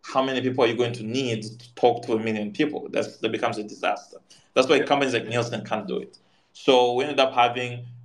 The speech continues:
Speaker 1: um, a model where you have to have the actual consumer who is, who,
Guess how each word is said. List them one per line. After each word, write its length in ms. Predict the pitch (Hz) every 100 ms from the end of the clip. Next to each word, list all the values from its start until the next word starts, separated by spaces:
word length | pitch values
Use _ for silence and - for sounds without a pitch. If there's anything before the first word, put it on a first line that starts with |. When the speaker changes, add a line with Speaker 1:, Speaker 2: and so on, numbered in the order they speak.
| -
Speaker 1:
um, 320 | 110 110 107 -
a 60 |
model 360 | 110 120 120 107
where 380 | 110 110 110 -
you 260 | 120 113 - -
have 380 | 131 143 147 -
to 100 | 113
have 460 | 110 117 117 113
the 140 | 107 -
actual 300 | 127 - 202
consumer 500 | 185 135 - 131 104 - _ _ _ -
who 120 | 185
is, 340 | 190 - - - _ -
who, 420 | 247 262 262 -